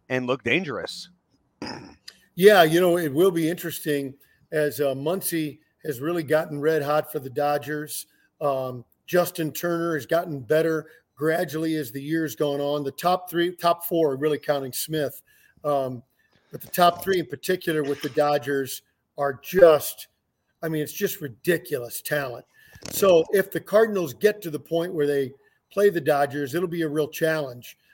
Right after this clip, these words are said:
Speaker 2: Um, but what's interesting to watch now,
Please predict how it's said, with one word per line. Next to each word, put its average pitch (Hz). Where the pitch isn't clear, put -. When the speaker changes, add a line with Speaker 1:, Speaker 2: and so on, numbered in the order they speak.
Speaker 2:
Um, 143
but 160
what's 160
interesting 202
to 170
watch 165
now, 170